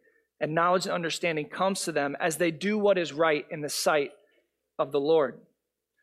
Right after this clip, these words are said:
So God himself does not grow in wisdom. He's outside of time and space. He's infinitely wise. And knowing that God is infinitely wise,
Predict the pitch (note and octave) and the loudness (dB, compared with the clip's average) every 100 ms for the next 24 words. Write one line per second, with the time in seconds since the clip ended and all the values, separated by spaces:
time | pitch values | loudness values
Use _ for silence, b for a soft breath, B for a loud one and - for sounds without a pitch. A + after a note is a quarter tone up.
0 | _ - E3+ A3+ C4+ A3+ B3 A#3+ G3+ F3+ | _ -4 2 4 4 4 2 2 0 0
1 | G#3+ D#3+ E3+ F#3+ G#3+ A3 F3 D3 C#3 C#3 | 0 -2 2 6 6 6 2 0 0 0
2 | D3 D#3+ E3+ F#3+ G3 - G3 F#3+ E3 - | -4 -4 -4 0 -2 0 2 2 0 -2
3 | F3+ F3 D3+ - - G3 E3 - - b | -2 -2 -4 -6 0 0 0 -6 -12 b
4 | b G3 F3+ G#3+ A3+ G#3+ F3 D#3+ C#3+ B2 | b -2 0 0 0 0 -2 -2 -4 -2
5 | A#2 B2 C#3+ - _ b b b b F3 | -2 -2 -4 -10 _ b b b b 2
6 | G3 C4 B3+ F3+ F#3+ F3+ D#3+ E3 E3 D3+ | 4 4 2 2 2 2 0 -4 -4 -4
7 | D#3+ D3+ C#3+ D3 E3 | 0 2 4 4 2